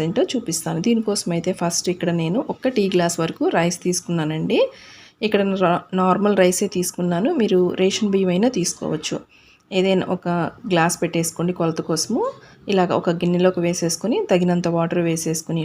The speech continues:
శుభ్రంగా క్లీన్ చేసేసి ఒక్క మూడు గంటల పాటు ఈ బియ్యంని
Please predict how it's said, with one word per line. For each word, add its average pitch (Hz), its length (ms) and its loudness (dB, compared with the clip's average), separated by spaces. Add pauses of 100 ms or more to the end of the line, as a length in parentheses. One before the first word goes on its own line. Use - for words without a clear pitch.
శుభ్రంగా 180 500 0
క్లీన్ 180 280 2
చేసేసి 160 520 0 (540)
ఒక్క - 160 -4 (100)
మూడు 196 260 6
గంటల 175 240 2 (100)
పాటు 170 240 0 (260)
ఈ 190 40 2 (120)
బియ్యంని 180 340 2